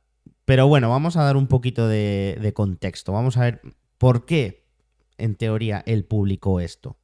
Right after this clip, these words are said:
¿vale? Bueno, pues parece ser que en las últimas semanas la prensa española está especulando mucho sobre quién puede ser su nueva pareja, porque él parece que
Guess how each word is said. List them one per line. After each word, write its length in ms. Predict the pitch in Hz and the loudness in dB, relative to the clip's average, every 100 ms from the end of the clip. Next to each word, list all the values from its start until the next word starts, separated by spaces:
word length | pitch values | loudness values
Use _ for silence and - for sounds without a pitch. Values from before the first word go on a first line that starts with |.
| _ | _
¿vale? 360 | 90 101 165 _ _ _ _ - | -8 -6 -8 _ _ _ _ -6
Bueno, 280 | 120 117 | -2 -2
pues 160 | 113 120 | -2 -2
parece 380 | - 143 185 165 | 0 -2 0 -2
ser 280 | 143 127 131 | -2 -4 -4
que 220 | 104 98 | -6 -6
en 80 | 98 | -4
las 180 | 101 165 | -6 -6
últimas 360 | 160 165 143 | -6 -2 -2
semanas 540 | - 110 98 104 104 _ | -2 -4 -2 -4 -6 _
la 220 | 98 95 | -8 -8
prensa 300 | - 156 156 | -6 -6 -2
española 480 | 147 - 110 110 113 | -4 -4 -4 -2 -2
está 240 | 107 - 160 | -2 -2 -4
especulando 720 | - 156 123 117 123 120 110 | 0 0 2 0 0 0 -2
mucho 480 | 110 110 123 120 _ _ _ | -4 -2 -2 -2 _ _ _
sobre 340 | _ 113 110 104 | _ -4 -4 -4
quién 360 | - 139 151 | -2 0 0
puede 340 | 127 127 117 113 | 0 -2 0 -2
ser 360 | - 110 113 _ _ _ | -4 -4 -4 _ _ _
su 220 | - 107 | -10 -6
nueva 340 | 104 110 110 | -4 -2 -2
pareja, 560 | 104 92 92 - 82 - _ - | -4 -8 -10 -12 -18 -20 _ -16
porque 400 | 92 101 98 113 | -12 -6 -2 -2
él 220 | 120 _ - _ _ | -4 _ -20 _ _
parece 380 | 87 101 - 113 | -12 -12 -8 -8
que 380 | 101 92 90 | -6 -6 -8